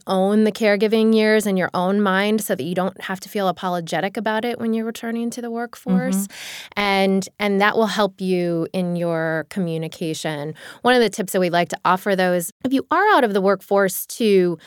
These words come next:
Speaker 1: keep up with your network. And that doesn't have to mean networking and schmoozing and going to events and that kind of thing. It can be as simple and as light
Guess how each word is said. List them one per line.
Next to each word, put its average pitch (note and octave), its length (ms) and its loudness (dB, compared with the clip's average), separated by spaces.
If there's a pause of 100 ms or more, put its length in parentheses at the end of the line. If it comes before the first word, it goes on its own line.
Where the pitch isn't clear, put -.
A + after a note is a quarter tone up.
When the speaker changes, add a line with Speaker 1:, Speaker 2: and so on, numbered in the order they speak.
(340)
Speaker 1:
keep - 280 0 (160)
up G#3 180 -2
with G3+ 160 0
your F#3 160 2
network. - 640 -2
And G#3+ 120 2
that C#4+ 160 4
doesn't G#4 280 0
have C#4+ 260 0
to B3 120 -2
mean F#3+ 520 2 (140)
networking F#3+ 720 0
and D#3 120 -4
schmoozing G3 560 0
and D#3+ 160 -2
going G#3+ 300 4
to G#3+ 140 -2
events F#3 480 2
and F3 160 -4
that G3 160 -2
kind G3 180 -4
of F#3+ 80 -4
thing. F3 240 -4
It - 140 -4
can D4+ 180 -4
be A3 180 -2
as E3 200 -2
simple B3+ 400 -4
and G#3 120 -2
as F3 180 -4
light E3+ 360 -2